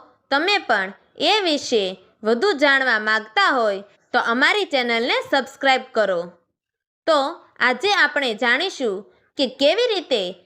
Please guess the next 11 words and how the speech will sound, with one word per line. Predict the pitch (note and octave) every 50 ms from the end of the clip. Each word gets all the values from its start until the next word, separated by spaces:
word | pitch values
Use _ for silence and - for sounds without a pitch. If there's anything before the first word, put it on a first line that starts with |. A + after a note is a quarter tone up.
| _ _ -
અજમલ | - A3 A#3 A3 C#4+ F#4 A4 A4+ G#4+ G4
રાજા | D#4+ C4+ C4 A3 B3 A#3 A3 A3 B3+ - - _ _ _ _ _
પુત્ર | - D4 D4 D4 D4 C#4 C4+ B3
ન | A#3+ A#3+ C#4+
હોવાની | F#4 G#4+ G4+ F#4 D#4+ C#4+ C#4+ C#4+ C#4 C4+ B3+ B3 A#3 A3+ A#3 C#4 - _ _ _ _ _
ફરિયાદો | C4+ C#4 C#4+ F4 G4+ A4 G#4 D4+ B3+ A3+ G3 F3 F#3 - _ _ _ _ _ _ _
ભગવાન | - A#3 B3+ C4 F4 F4+ D4+ C#4 D4 G4+ - - _ -
શ્રી | - D4 C#4+ C#4
કૃષ્ણને | - - C4 C4 C4 - C4+ B3+ B3 A#3+ C4+ F#4 A#4 A#4 -
કરે | D4 C#4 C#4 C4 A#3+
છે. | A#3+ - A#3+ G3+ F3 D#3+ E3+ F3 -